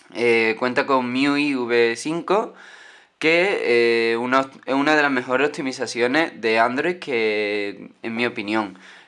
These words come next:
eh, está tanto a la par de, eh, Cyanogen.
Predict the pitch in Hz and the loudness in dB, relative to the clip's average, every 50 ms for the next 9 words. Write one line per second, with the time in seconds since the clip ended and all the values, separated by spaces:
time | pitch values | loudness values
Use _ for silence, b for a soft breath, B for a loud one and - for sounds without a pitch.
0 | B B - 113 113 113 110 110 110 110 110 110 110 110 110 107 107 - - 117 | B B 0 0 0 2 0 0 0 0 0 0 -2 -2 -4 -4 -4 -2 2 2
1 | 123 135 139 139 - 131 131 117 104 120 110 110 107 - 120 131 147 143 135 160 | 4 2 2 2 2 2 2 2 2 2 2 2 2 2 2 2 2 0 0 2
2 | 160 147 147 127 110 107 101 - - - - - - 110 107 113 113 113 - 117 | 2 2 2 2 0 -2 -6 -12 -20 -20 -14 -8 -6 -4 -4 -4 -6 -8 -8 -8
3 | 110 104 98 92 - 110 107 101 92 | -8 -8 -8 -8 -8 -8 -8 -8 -10